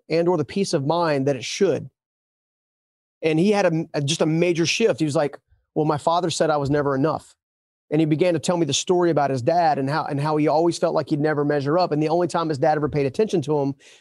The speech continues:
when he was, like, going through some super awesome sporting events or something, when he just, you know, he just, he was just, he's just a breakout star. He said, "That's the only time my dad would actually give me any kind of, like,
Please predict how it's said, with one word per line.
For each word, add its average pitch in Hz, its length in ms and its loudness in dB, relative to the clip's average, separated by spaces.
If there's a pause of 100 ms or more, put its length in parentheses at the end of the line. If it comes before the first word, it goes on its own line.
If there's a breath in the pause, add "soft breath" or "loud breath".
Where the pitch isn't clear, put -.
when 151 140 0
he 156 80 2
was, 160 140 2
like, 147 180 0
going 156 260 2
through 160 160 2
some 147 140 -4
super 180 560 0 (420 loud breath)
awesome 170 320 0
sporting 202 460 2
events 151 320 0
or 147 40 -4
something, 156 420 -2
when 151 100 2
he 170 100 2
just, 151 160 -4
you 170 60 2
know, 147 100 2
he 151 80 0
just, 156 240 -4
he 147 140 -2
was 147 80 0
just, 143 200 -4
he's 160 160 0
just 170 140 0
a 123 40 0
breakout 170 440 0
star. 190 460 0 (420)
He 170 60 -2
said, 190 140 2
"That's 190 140 0
the 190 120 2
only 180 160 2
time 170 160 -2
my 160 120 0
dad 165 280 2
would 147 80 2
actually 147 260 -2
give 147 100 0
me 143 160 -2
any 202 180 2
kind 170 240 0
of, 135 100 0
like, 131 280 -2